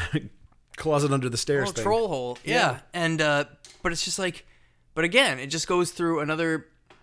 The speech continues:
Speaker 2: five, ten minutes of just dark walking. You can barely see anything. Nothing's happening, and then,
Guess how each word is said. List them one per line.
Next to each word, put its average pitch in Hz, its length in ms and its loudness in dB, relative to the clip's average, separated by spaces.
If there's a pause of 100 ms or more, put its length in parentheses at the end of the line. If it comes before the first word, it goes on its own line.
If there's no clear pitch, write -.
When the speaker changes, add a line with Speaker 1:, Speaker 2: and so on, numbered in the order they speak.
(300)
Speaker 2:
five, 151 260 -4
ten 156 140 -12
minutes 165 260 -6
of 139 100 -8
just 139 240 -8
dark 151 280 -2
walking. 135 420 -4
You 131 100 -8
can 127 120 -12
barely 143 280 -4
see 156 240 -4
anything. 135 360 -6
Nothing's 123 360 -8
happening, 139 440 -6
and 135 100 -8
then, 139 220 -6